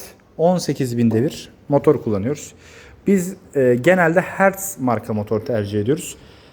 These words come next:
E, gayet memnun kaldık. E, o yüzden her zaman Hertz marka tercih ediyoruz. Motorumuz hava soğutmalı. Yani bu şeylerde su soğutmalı bir motora gerek yok. Hava soğutmalı olduğu için gayet uzun, uzun yıllar çalıştırabiliyorsunuz.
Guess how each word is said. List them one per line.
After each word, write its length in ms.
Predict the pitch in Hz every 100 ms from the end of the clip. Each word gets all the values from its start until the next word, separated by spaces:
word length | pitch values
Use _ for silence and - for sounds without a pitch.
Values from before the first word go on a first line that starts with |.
| - -
E, 220 | 139 135
gayet 420 | 170 170 120 123
memnun 260 | 147 139 107
kaldık. 260 | 107 101 117 - - - -
E, 40 | - -
o 100 | 170
yüzden 200 | 147 147
her 180 | 151 147
zaman 280 | 127 214 147 - - - - - -
Hertz 360 | 151 151 -
marka 320 | 127 110 -
tercih 500 | 156 127 127 123 139
ediyoruz. 380 | 113 104 165 - - - - -
Motorumuz 400 | 220 208 208 208
hava 240 | - 190 196
soğutmalı. 560 | 196 165 139 113 123 139 -
Yani 240 | 127 123 127
bu 260 | 143 143 135
şeylerde 500 | - 131 131 131 139
su 160 | -
soğutmalı 480 | 143 139 127 135 131
bir 40 | 131
motora 360 | 131 120 131
gerek 340 | 127 127 143 131
yok. 220 | 156 - - - - - -
Hava 200 | 170 185
soğutmalı 440 | 180 165 151 151 156
olduğu 240 | 165 131
için 220 | - 160 165 - - - - - - -
gayet 380 | 185 113 123 156
uzun, 280 | 143 147 165
uzun 260 | 139 143 165
yıllar 320 | 113 127 139
çalıştırabiliyorsunuz. 1040 | 127 117 - 127 120 120 107 104 117 -